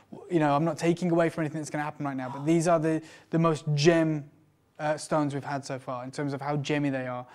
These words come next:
uh, how incredible they are, and on top of that, these are heart cuts. So with gemstones as rare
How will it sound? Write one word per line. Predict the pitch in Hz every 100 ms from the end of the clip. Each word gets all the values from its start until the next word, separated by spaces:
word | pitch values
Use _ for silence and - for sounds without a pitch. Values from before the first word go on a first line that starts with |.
| - - -
uh, | 135
how | 139 143
incredible | 139 160 147 139
they | 131
are, | 123
and | 135
on | 139
top | 185 156
of | 143
that, | 139 151
these | 175
are | 165
heart | 190 170
cuts. | 165 135 -
So | 170 165 160 - - _
with | 170 175 175 180
gemstones | 156 202 190 185 170 160
as | 147
rare | 147 151 139 113 117